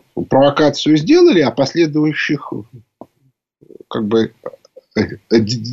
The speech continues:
д-, действий не воспоследовало. Соединённые Штаты Америки им не друг.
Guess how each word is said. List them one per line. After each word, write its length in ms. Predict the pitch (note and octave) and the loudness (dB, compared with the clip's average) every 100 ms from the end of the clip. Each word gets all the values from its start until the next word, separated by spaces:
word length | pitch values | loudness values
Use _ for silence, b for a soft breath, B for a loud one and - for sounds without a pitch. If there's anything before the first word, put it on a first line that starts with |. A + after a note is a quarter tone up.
| A#2+ B B - | -10 B B -4
д-, 60 | |
действий 640 | A2+ G2 D#3 A#3+ - C#3 A#2+ | -2 0 0 2 0 2 4
не 220 | C3 F#3 | 4 2
воспоследовало. 920 | G3 - F#3 F3 - G#2 D#3 - - _ _ B B - | 0 -4 -6 -6 -6 -8 -8 -12 -20 _ _ B B -2
Соединённые 480 | D#3+ F#3 B3+ A3+ | 2 2 2 2
Штаты 360 | - - E3 D#3+ | 2 0 0 2
Америки 500 | D#3 D3+ C3+ A#2 - | 2 4 2 0 -6
им 420 | - E3+ B2+ B2 | -2 2 4 4
не 140 | C3 A2+ | 4 2
друг. 580 | G2 F2+ E2+ - - | 2 -2 -2 -10 -20